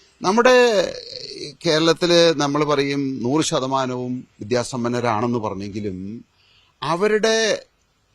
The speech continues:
അറിവില്ലായ്മ, വിദ്യാഭ്യാസക്കുറവ്, അവർക്ക് ഈ ഇങ്ങനെയുള്ള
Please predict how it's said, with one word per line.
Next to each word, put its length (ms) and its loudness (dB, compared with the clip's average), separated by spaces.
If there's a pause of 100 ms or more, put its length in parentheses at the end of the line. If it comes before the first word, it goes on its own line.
(460)
അറിവില്ലായ്മ, 840 4
വിദ്യാഭ്യാസക്കുറവ്, 1200 0 (2000)
അവർക്ക് 440 4
ഈ 560 2
ഇങ്ങനെയുള്ള 480 4